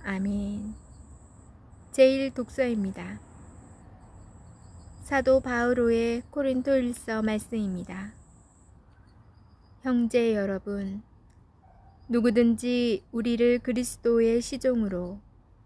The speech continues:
하느님의 신비를 맡은 관리인으로 생각해야 합니다.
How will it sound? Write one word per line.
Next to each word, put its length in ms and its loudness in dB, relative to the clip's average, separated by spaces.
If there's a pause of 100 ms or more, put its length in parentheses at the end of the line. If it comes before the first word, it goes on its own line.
(380)
하느님의 680 2
신비를 540 0
맡은 760 -2
관리인으로 720 2
생각해야 640 -4
합니다. 560 -8